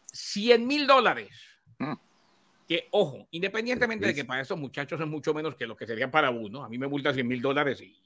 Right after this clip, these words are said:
Speaker 3: No, no, eso toca trabajar todo el, todo el
Speaker 1: No, no,
Speaker 3: semestre.
Speaker 1: no, no, eh, me
Speaker 3: Ajá.
Speaker 1: toca conseguirme un part-time por los próximos treinta años,
Speaker 3: <laughs>
Speaker 1: eh, por ahí de tres de la tarde a dos de la noche y dormir unas tres horas, pero bueno,
Speaker 3: Ah.
Speaker 1: Rudy Gobert, cien mil dólares, eh, a lo que voy es, no deja de ser mucha plata,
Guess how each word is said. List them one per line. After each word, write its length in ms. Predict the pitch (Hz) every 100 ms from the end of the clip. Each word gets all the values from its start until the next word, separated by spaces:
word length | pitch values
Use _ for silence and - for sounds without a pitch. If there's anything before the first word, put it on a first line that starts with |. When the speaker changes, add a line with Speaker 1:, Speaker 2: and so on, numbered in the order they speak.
| -
Speaker 3:
No, 220 | 87 98
no, 160 | 85 95
eso 180 | 85 101
toca 240 | 123 139
trabajar 400 | 131 117 101 113
todo 160 | - 139
el, 280 | 139 - 123
todo 140 | 139
el 40 | 226
Speaker 1:
No, 40 |
no, 120 | 240
Speaker 3:
semestre. 160 | 196 214
Speaker 1:
no, 120 | 208
no, 220 | 208 165 -
eh, 400 | 135 135 131 135
me 120 | 117 110 104
Speaker 3:
Ajá. 60 | 110
Speaker 1:
toca 180 | -
conseguirme 380 | 175 151 147 156
un 80 | 175
part-time 440 | 185 160 180 180
por 200 | 147 156
los 100 | 135
próximos 340 | 123 151 165 143
treinta 320 | 165 170 143
años, 360 | 170 131 175 - - - _
Speaker 3:
<laughs> 320 | - _ - 104
Speaker 1:
eh, 460 | 127 120 110 104 - - -
por 160 | 123 139
ahí 120 | 156
de 140 | 165
tres 200 | 156 175
de 80 | 170
la 120 | 147 -
tarde 240 | 151 170
a 20 |
dos 120 | 170 165
de 80 |
la 100 | 151
noche 280 | 139 185 180
y 20 |
dormir 300 | 147 120 143
unas 180 | 151 160
tres 180 | - 151
horas, 280 | 220 147 -
pero 180 | - 175
bueno, 220 | 220 143 101
Speaker 3:
Ah. 80 | 98 - _ _ _ _
Speaker 1:
Rudy 220 | 151 262 277
Gobert, 400 | 202 180 180 -
cien 180 | 165
mil 160 | 175 202
dólares, 480 | 175 143 170 - _ _ _ _ _ _
eh, 140 | 156 -
a 80 | 175
lo 80 | 170
que 80 |
voy 180 | 196 220
es, 100 | 185
no 140 | 156 180
deja 240 | 202 202
de 80 | 160
ser 160 | 151 160
mucha 260 | 151 147
plata, 340 | 127 104 -